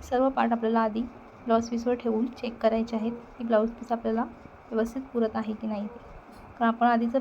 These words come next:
बॅक पार्ट कटिंग करून घेतला तर आपल्याला पुढे प्रॉब्लेम होऊ शकतो. त्यामुळे या पद्धतीने सर्व पार्ट आपल्याला इथे या पद्धतीने ठेवून चेक करून घ्यायचं आहे. सर्व पार्ट आपल्याला इथे ॲडजस्ट करून झाल्यानंतर आपण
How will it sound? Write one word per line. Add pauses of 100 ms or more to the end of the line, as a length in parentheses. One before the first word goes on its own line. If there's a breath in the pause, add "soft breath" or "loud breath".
बॅक
पार्ट
कटिंग
करून
घेतला
तर
आपल्याला
पुढे (160)
प्रॉब्लेम
होऊ
शकतो. (560)
त्यामुळे
या
पद्धतीने (760 loud breath)
सर्व
पार्ट
आपल्याला
इथे (400)
या
पद्धतीने
ठेवून (200)
चेक
करून
घ्यायचं
आहे. (2500)
सर्व
पार्ट
आपल्याला
इथे
ॲडजस्ट
करून
झाल्यानंतर
आपण